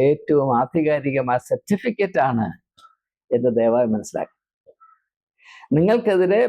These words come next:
മറ്റൊരു അടിസ്ഥാനമുള്ള ആരോപണം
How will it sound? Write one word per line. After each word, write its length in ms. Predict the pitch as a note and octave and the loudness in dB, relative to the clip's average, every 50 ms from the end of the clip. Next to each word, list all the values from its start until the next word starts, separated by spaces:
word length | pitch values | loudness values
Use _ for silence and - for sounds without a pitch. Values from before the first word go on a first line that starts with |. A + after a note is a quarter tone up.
| B3 F3 | 0 -2
മറ്റൊരു 520 | F3 F3+ - D3 D3 D3 D#3+ E3+ A3+ C4+ C4+ - - - _ _ - - - _ _ _ _ _ _ _ _ _ _ _ _ - - C3+ | -2 0 0 2 2 2 2 2 2 0 0 -2 -6 -10 _ _ -20 -20 -20 _ _ _ _ _ _ _ _ _ _ _ _ -6 -4 -2
അടിസ്ഥാനമുള്ള 1040 | C#3 C#3+ D3+ F#3+ F#3 F3+ F#3 F3+ - G#3 G#3+ A3 A3 A#3 A#3 A3 F#3+ F3 D#3+ E3+ F#3 F#3+ - - - - - B2+ B2 B2 | -2 0 0 -2 -2 -4 -6 -4 0 2 2 2 2 2 0 0 0 2 2 2 2 0 0 -4 -10 -6 -2 0 0 2
ആരോപണം 600 | C#3 D3 D#3 E3 E3+ E3 D#3 E3 D#3+ E3+ F3 | 2 2 4 4 4 4 2 0 0 -2 -2